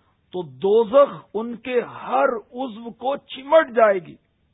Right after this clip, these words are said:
کوئی عضو بھی جہنم کی گرفت سے بچ نہیں سکے گا۔ دوزخی سانپ اس پر حملہ آور ہوں گے،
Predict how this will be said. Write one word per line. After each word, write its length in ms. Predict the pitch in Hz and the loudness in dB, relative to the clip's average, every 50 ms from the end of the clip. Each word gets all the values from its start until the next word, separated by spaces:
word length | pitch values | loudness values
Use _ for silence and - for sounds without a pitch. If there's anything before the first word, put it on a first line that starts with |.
| _ _ _ _ _ | _ _ _ _ _
کوئی 340 | - 185 208 214 233 233 226 | -6 -2 0 0 -2 -2 -8
عضو 480 | - - 226 233 226 185 180 180 185 190 | -12 -10 -10 -10 -10 -10 -16 -18 -16 -14
بھی 340 | 220 233 233 233 202 156 - _ _ _ _ _ _ | -12 -12 -12 -12 -14 -16 -20 _ _ _ _ _ _
جہنم 480 | 131 135 180 165 175 202 208 220 220 202 | -12 -8 -6 -6 -6 -4 -6 -8 -10 -10
کی 280 | 165 214 202 175 147 | -12 -14 -14 -12 -10
گرفت 300 | 196 202 220 208 - - | -8 -8 -8 -8 -10 -10
سے 100 | - 233 | -10 -10
بچ 260 | 202 175 196 202 196 202 | -4 -4 -4 -4 -4 -10
نہیں 160 | 190 180 151 - | -14 -14 -14 -14
سکے 220 | 156 135 147 139 131 | -16 -14 -14 -14 -14
گا۔ 160 | 131 - - _ _ _ _ _ _ _ _ _ - | -16 -18 -20 _ _ _ _ _ _ _ _ _ -20
دوزخی 580 | 131 120 190 202 208 185 208 196 147 185 208 185 - - | -8 -2 0 0 0 0 -2 -4 -4 -8 -10 -10 -10 -8
سانپ 320 | 190 185 202 214 214 180 - _ _ _ _ _ _ _ _ _ _ _ _ _ _ _ _ | -6 -4 -2 -2 -2 -4 -8 _ _ _ _ _ _ _ _ _ _ _ _ _ _ _ _
اس 220 | 160 156 - _ - | -14 -14 -14 _ -4
پر 140 | 202 185 175 - - - | -2 -2 -2 -4 -6 -10
حملہ 220 | 175 196 208 214 214 | -8 -6 0 2 4
آور 280 | 208 208 202 208 202 | 4 4 2 2 0
ہوں 240 | 180 170 175 170 160 | 0 -2 -4 -8 -8
گے، 160 | 156 143 127 | -10 -12 -14